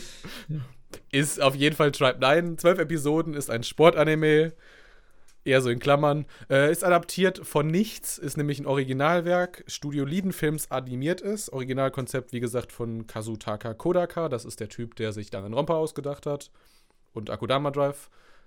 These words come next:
Ähm, und den Simulcast gibt's bei Wakanim. Ich glaube, Funimation co-produziert den auch.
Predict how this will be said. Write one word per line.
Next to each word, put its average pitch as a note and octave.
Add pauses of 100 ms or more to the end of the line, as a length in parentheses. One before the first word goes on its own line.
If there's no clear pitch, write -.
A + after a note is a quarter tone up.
(240)
Ähm, B2+
und D#3+
den E3
Simulcast F#3
gibt's -
bei B2
Wakanim. A3
Ich -
glaube, F3+
Funimation D#3
co-produziert G#2+
den G2
auch. -